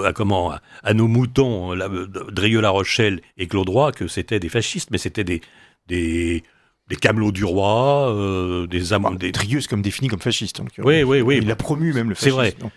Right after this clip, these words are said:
Speaker 2: bon.
Speaker 1: Mais, euh,
Speaker 2: Oui.
Speaker 1: pff,
Speaker 2: Mais pas Claude
Speaker 1: euh,
Speaker 2: Roy.
Speaker 1: on, on a
Speaker 2: Oui.
Speaker 1: l'impression que c'est comme une sorte de Malaparte, vous voyez.
Speaker 2: Oui, oui, oui.
Speaker 1: Euh, Malaparte aussi, hein, il promeut le, le, le, le, le fascisme à l'italienne. Lui qui a été dans les,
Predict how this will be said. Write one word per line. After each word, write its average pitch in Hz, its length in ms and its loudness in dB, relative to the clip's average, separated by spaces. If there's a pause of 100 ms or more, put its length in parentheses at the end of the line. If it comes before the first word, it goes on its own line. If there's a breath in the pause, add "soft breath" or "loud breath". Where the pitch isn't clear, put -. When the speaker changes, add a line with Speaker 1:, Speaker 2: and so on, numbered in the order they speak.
Speaker 2:
bon. 113 100 -12 (100)
Speaker 1:
Mais, 95 300 2
euh, 90 360 0
Speaker 2:
Oui. 90 60 -4
Speaker 1:
pff, - 420 -4 (200)
Speaker 2:
Mais 110 80 0
pas 123 120 0
Claude - 200 0
Speaker 1:
euh, 113 80 0
Speaker 2:
Roy. 120 160 2
Speaker 1:
on, 120 60 2
on 123 60 4
a 131 120 4
Speaker 2:
Oui. 135 60 2
Speaker 1:
l'impression 139 440 0
que - 80 -6
c'est 139 100 -2
comme 120 160 2
une 117 80 2
sorte 110 200 0
de 120 60 2
Malaparte, 123 600 0
vous 95 100 -6
voyez. 107 100 0
Speaker 2:
Oui, 123 60 4
oui, 110 160 -2 (120)
oui. 113 80 -6
Speaker 1:
Euh, 101 520 0
Malaparte 117 440 2
aussi, 180 320 -2
hein, 135 100 0
il 123 180 0
promeut 107 300 2
le, 95 180 2
le, 90 140 0
le, 90 140 -2
le, 92 260 -4
le 98 120 -2
fascisme 98 580 -2
à 85 220 -2
l'italienne. 104 520 0 (380 loud breath)
Lui 123 260 2
qui - 80 -2
a 98 60 4
été 92 180 -2
dans 95 140 0
les, 90 240 0